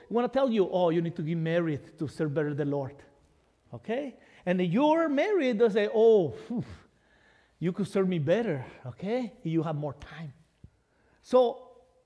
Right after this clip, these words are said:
the devil always wants to tell you that the other side, what does it mean? Okay, what the saying that you have? The grass is always greener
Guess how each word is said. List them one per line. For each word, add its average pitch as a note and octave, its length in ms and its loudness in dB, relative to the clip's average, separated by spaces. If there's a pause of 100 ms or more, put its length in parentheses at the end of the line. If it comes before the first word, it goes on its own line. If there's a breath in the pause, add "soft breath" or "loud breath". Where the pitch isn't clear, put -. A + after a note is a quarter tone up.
(120)
the F3+ 160 -2
devil D4+ 580 -2
always A#3+ 400 -2
wants A3 560 -6
to G3+ 80 -8
tell A#3+ 400 -2
you E3 260 -2 (320 loud breath)
that D#3 280 -2
the D3 240 -4 (720)
other B3 320 0
side, G3 400 -4 (720)
what G3 100 -12
does G#3+ 180 -12
it A3 40 -8
mean? A#3 260 -8 (120)
Okay, E3+ 220 -8
what F3 180 -2
the F#3 80 -2
saying G3 340 -6
that G3 80 -6
you G3 100 -4
have? G#3+ 240 -2 (320 loud breath)
The F3+ 160 2
grass A#3+ 420 2
is B3 180 -4
always A3+ 360 2
greener F#3 500 -2